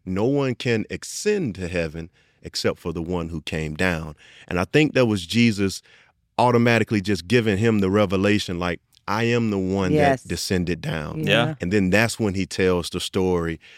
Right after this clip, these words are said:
Speaker 1: that goes back to Numbers twenty-one, where just as Moses lifted up the serpent and the
Speaker 2: Mm-hmm.
Speaker 1: snake,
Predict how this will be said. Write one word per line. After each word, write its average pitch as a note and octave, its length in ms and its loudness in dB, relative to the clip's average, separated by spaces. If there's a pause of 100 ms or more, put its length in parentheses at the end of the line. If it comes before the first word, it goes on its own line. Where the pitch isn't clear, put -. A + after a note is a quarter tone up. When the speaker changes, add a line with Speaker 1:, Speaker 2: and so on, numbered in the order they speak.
(100)
Speaker 1:
that E2 160 -2
goes F#2 320 2
back D#2+ 340 -4
to F2+ 100 -6
Numbers E2+ 420 -2
twenty-one, F2 680 2 (280)
where F2 300 2
just G2+ 440 -2
as F2 160 0
Moses F#2 560 0
lifted F2 320 -4
up D#2 180 -6
the D#2+ 120 -12
serpent - 560 -6
and D#2+ 120 -6
the - 60 -2
Speaker 2:
Mm-hmm. C#3 140 -2
Speaker 1:
snake, B2+ 380 -2